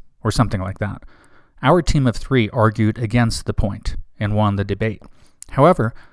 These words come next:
the topic keeps coming up in leadership courses and coaching sessions. This brings to mind the definitive work on workplace flexibility,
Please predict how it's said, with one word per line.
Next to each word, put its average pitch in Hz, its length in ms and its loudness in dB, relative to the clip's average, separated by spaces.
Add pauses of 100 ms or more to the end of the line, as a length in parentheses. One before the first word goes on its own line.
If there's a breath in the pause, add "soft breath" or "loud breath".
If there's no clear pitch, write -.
(240 soft breath)
the 151 80 -4
topic - 440 0
keeps - 220 0
coming 110 280 2
up 104 160 0
in 104 80 -2
leadership 120 400 0
courses 107 400 -2
and 120 100 -2
coaching 180 340 0
sessions. - 540 -2 (640 soft breath)
This 151 180 2
brings 117 320 0
to 117 100 -2
mind 101 520 -2
the 117 80 -2
definitive 143 520 0
work 101 360 2
on 98 180 -2
workplace 98 520 -2
flexibility, 110 760 0